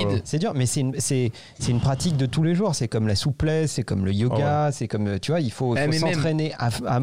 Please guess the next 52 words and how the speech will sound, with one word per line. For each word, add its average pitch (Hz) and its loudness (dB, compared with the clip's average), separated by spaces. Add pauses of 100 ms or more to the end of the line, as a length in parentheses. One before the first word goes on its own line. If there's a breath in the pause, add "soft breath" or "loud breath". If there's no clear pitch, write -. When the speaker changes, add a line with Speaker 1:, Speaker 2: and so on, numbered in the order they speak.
(180)
Speaker 2:
à 117 0
fond, 185 0
à 123 0
fond, 160 -2
à 120 -2
fond, 147 -2
à 117 2
fond. 214 0 (460 loud breath)
Et 123 2
tu - -2
sais 226 0
que - -6
tu - -4
ne 131 2
l'atteindras 127 0
jamais. 160 0 (120)
Mais 120 0
le 127 2
but 135 2
de 123 0
la 110 0
perfection 120 -2
ou 139 2
de 107 0
l'excellence, 139 0
c'est 113 -2
de - -4
s'en 101 0
rapprocher 131 -2
le 151 2
plus 170 0
possible. 180 0
C'est, - -6
voilà. 151 -2
Speaker 3:
Je - -8
pense 190 -2
Speaker 2:
Mais 156 0
Speaker 3:
que - -6 (180)
plus 208 0
Speaker 2:
c'est 190 -4
Speaker 3:
tu 196 0
Speaker 2:
pas 147 2
de 185 0
Speaker 3:
t'en, 170 2
Speaker 2:
l'atteindre. 147 -2 (300)
Speaker 3:
plus 220 0
tu 202 -2
t'en 165 -2
rapproches, 151 -2 (340)
plus 190 2
ça 170 0
concerne 165 -2